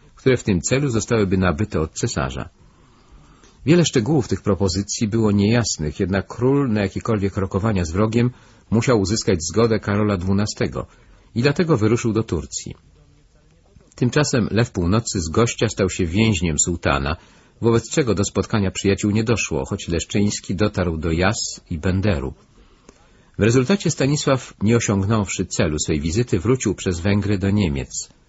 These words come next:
W okresie jego nieobecności pertraktacje z Sasem zupełnie się zdezaktualizowały. Katarzyna całymi miesiącami nie miała w tym czasie o mężu żadnych wiadomości.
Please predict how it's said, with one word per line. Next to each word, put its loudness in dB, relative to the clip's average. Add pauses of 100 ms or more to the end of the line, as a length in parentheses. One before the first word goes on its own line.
(280)
W -2
okresie 0
jego 0
nieobecności -2
pertraktacje -2
z -4
Sasem 0 (460)
zupełnie 2
się -2 (160)
zdezaktualizowały. -4 (1400)
Katarzyna 2
całymi 4
miesiącami 2
nie 4
miała 4
w -6
tym 0
czasie 0
o -2
mężu 2
żadnych 0
wiadomości. -2